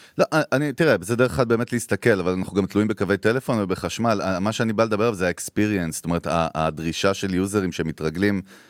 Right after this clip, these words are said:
אנחנו מדברים על זה הרבה במנגל, בחוויית לקוח, ב-, בחוויה של המוצר, בחוויה של השירות, של המרקטינג, של הברנד. אנחנו, ברגע שיוזרים, שבני אדם, סליחה, זה עם היוזרים הזה, בני אדם מתרגלים לחוויה מסוימת, לסטנדרט חדש, שאנחנו מדברים,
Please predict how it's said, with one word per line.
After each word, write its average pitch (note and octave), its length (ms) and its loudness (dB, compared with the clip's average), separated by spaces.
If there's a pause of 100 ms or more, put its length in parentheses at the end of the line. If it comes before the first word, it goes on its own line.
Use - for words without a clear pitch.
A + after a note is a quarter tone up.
(200)
אנחנו F2+ 180 -4
מדברים G2 220 2
על A#2+ 60 0
זה G2 100 0
הרבה F#2+ 180 0
במנגל, F#2+ 500 0
בחוויית E2 480 0
לקוח, G2+ 500 2
ב-, E2 100 2
בחוויה D#2 580 0
של F2 160 -4
המוצר, E2+ 440 2
בחוויה F2 380 -2
של - 140 -10
השירות, F#2+ 420 -2 (220)
של - 140 0
המרקטינג, F#2+ 600 0
של E2+ 120 -4
הברנד. A#2 400 0 (340)
אנחנו, F#2+ 480 0
ברגע G#2+ 300 0
שיוזרים, G#2 840 -2
שבני F2+ 340 2
אדם, F#2 320 0
סליחה, - 300 -8 (140)
זה E2 100 4
עם E2+ 100 -2
היוזרים D2 440 -2
הזה, C#2 160 -6 (280)
בני F#2+ 200 2
אדם G#2 220 0
מתרגלים F2+ 540 0
לחוויה F2+ 420 2
מסוימת, G2 580 -2
לסטנדרט F#2+ 500 0
חדש, G#2+ 500 0 (240)
שאנחנו F#2+ 220 -2
מדברים, G2 320 0